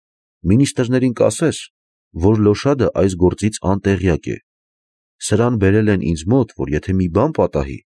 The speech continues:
շառը գցեն ինձ վրա, որովհետև այդ տղային ծեծողները ինձ էլ պակաս չեն մշակել"։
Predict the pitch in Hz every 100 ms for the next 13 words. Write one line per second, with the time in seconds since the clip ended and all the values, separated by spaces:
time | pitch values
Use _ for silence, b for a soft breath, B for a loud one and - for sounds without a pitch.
0 | _ _ _ _ - 113 139 101 95 117
1 | 127 131 135 160 120 135 139 82 - 95
2 | - 95 - - 95 107 104 87 - 87
3 | 127 147 117 113 156 - 76 69 - -
4 | 64 65 - 50 -